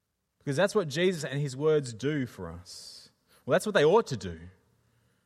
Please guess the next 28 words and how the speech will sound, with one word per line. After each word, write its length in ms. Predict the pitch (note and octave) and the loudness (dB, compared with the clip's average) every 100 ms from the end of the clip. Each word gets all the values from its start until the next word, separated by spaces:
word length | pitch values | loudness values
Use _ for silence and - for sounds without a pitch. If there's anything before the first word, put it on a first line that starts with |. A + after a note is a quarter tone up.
| _ _ _ _ _ _ _ _ _ - | _ _ _ _ _ _ _ _ _ -8
You 80 | C#3 | -4
see, 120 | D#3+ | -2
Jesus 320 | D3+ G3 G#3 | 2 2 2
came 280 | - F3+ E3 | 0 0 2
not 120 | F#3+ | 0
to 80 | - | -2
meet 220 | E3+ F3+ - | -2 -2 -2
our 260 | D3 F3 | -2 0
expectations, 680 | F3+ - D#3 - C3 C3+ A#2+ | 0 -2 -8 -2 0 0 -2
but 180 | A#2+ E3 | 0 0
to 80 | F3 | 2
define 920 | D#3+ - - F3 G3 F#3+ C#3 G#2 G2 - _ _ _ | 0 -2 -2 0 2 2 2 0 -6 -12 _ _ _
what 160 | - D3 | 0 4
our 140 | D3 | 4
expectations 760 | D3 C#3+ D3+ - C#3+ C3 C3+ A#2 | 4 0 -4 -2 -2 -2 -8 -10
should 280 | - C#3+ A#2+ | -10 -8 -8
be. 240 | F#2+ E2+ F2+ F#2+ _ _ _ _ _ _ _ _ | -8 -12 -14 -20 _ _ _ _ _ _ _ _
Jesus 280 | D#3 G3+ G#3 | 2 2 4
came 220 | F#3 F3+ | 2 2
not 120 | F3+ | 0
to 80 | E3 | -2
deliver 420 | C#3+ D3+ F3+ F#3 | -4 0 2 6
us 480 | E3+ D3+ C#3 C3+ - | 6 4 2 0 -2
from, 340 | - D3 C#3 - _ _ _ | -6 -4 -6 -8 _ _ _
uh, 320 | A2+ B2 A#2+ A#2+ - - - - | 0 2 2 0 -8 -20 -20 -2
what 200 | C3 D#3+ | 2 2
we 80 | D#3+ | 2
des-, 260 | C#3 B2 | 0 -2